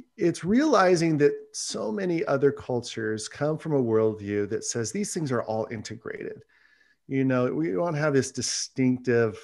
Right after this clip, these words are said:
religious framework and, and other framework. Th-, these things flow together. And so we need to be deliberate as well, not in a manipulative way of saying, "Yeah,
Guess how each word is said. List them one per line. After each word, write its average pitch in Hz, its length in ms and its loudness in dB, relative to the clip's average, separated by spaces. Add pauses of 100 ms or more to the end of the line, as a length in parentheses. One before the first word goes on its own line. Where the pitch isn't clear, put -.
(120)
religious 117 500 -2
framework 107 720 0
and, 85 240 -12 (560)
and 87 460 -12
other 117 360 0 (120)
framework. 107 460 -2
Th-, 131 140 -6
these 151 240 -6
things 202 480 -6
flow 156 400 8
together. 135 680 4
And 120 180 -6
so 131 260 4
we 151 200 2
need 160 180 0
to 139 60 2
be 127 120 2
deliberate 117 480 2
as 95 160 -2
well, 101 480 -2 (480)
not 135 280 2
in 151 160 4
a 156 80 4
manipulative 131 720 0
way 90 280 -6
of 127 120 -8
saying, 156 320 -10
"Yeah, 285 240 -6